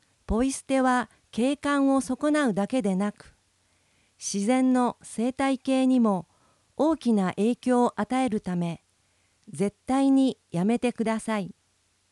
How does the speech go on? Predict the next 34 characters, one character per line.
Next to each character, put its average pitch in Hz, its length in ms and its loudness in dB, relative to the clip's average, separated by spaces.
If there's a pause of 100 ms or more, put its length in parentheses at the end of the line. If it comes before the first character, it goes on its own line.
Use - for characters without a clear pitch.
(2750)
ゴ 226 160 4
ミ 311 160 2
だ 233 140 0
け 269 160 0
じ 220 80 0
ゃ 202 80 0
な 190 140 -2
く、 - 260 -12 (680)
電 269 300 2
気 196 180 -2
や 156 200 -2 (100)
シ 277 340 -2
ー 311 100 4
オ 302 60 4
ー 294 40 -2
ツ - 180 -6
ー 262 100 2
も 185 240 0 (280)
ダ 226 200 0
イ 226 120 0
エ 196 40 2
ッ 185 80 -4 (140)
ト。 - 180 -12 (1800)
例 277 340 2
え 240 60 2
ば、 175 280 -2 (300)
エ 196 160 4
ア 285 100 2
コ 277 180 0
ン 277 120 4
の 277 120 4
使 262 260 -4
い 254 80 -2
方、 233 460 -6